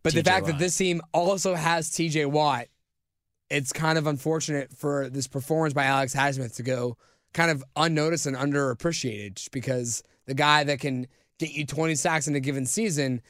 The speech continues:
Speaker 1: isn't there to compliment him and, and create even more sack opportunities for Highsmith. I have no problem with the Highsmith pick. He was my, uh, moneymaker winner in week one.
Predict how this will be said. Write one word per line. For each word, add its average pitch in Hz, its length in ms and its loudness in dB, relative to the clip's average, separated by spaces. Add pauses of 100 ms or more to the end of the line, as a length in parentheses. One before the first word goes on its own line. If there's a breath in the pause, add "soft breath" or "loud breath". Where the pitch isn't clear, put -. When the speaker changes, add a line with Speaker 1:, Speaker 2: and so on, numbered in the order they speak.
(260 soft breath)
Speaker 1:
isn't 147 220 0
there 139 140 2
to 131 100 0
compliment 127 500 -2
him 127 200 -2
and, 120 200 -4
and 127 240 -6
create 139 360 -2
even 131 260 -2
more 131 320 2
sack 127 380 -2
opportunities 123 600 -4
for 113 140 -10
Highsmith. 104 640 -8 (560 soft breath)
I 147 140 4
have 180 100 4
no 185 180 2
problem 165 240 2
with 165 120 0
the 160 60 -2
Highsmith 147 500 0
pick. 160 200 0
He 160 140 0
was 156 180 -2
my, 147 560 4 (420 soft breath)
uh, 135 400 0 (320)
moneymaker 156 680 2
winner 147 520 0 (480)
in 123 160 -4
week 135 220 -2
one. 143 400 2